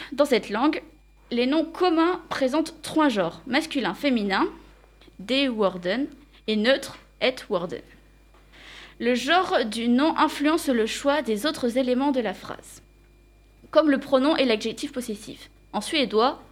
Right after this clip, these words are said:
hon équivalent de elle en français et han équivalent de il pour les, pour des personnes.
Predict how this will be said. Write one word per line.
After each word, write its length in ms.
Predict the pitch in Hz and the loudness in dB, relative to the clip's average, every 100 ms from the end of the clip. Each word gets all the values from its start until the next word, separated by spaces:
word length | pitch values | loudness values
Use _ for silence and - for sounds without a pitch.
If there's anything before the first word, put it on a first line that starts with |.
| - - | -12 0
hon 240 | 302 311 302 | 2 2 -2
équivalent 1200 | 269 262 - 262 - - - - 214 254 269 262 | -6 -6 -8 -10 -12 -20 -20 -10 0 2 4 2
de 180 | 196 208 - | 0 -4 0
elle 180 | 294 269 | 2 2
en 80 | |
français 500 | 240 220 208 240 226 - | 0 -6 -6 -6 -8 -8
et 120 | - 185 247 | -12 -6 0
han 200 | 269 247 | 0 0
équivalent 580 | 240 240 220 208 202 185 | -6 -8 -6 -4 -4 -6
de 160 | 156 - | -10 -8
il 260 | 226 277 320 - - - - | -4 -4 -6 -14 -20 -20 -8
pour 120 | 208 | -2
les, 160 | 233 269 - - | 0 -2 -6 -8
pour 140 | - 226 | -2 0
des 100 | 269 | 2
personnes. 420 | 214 - - | -2 -4 -12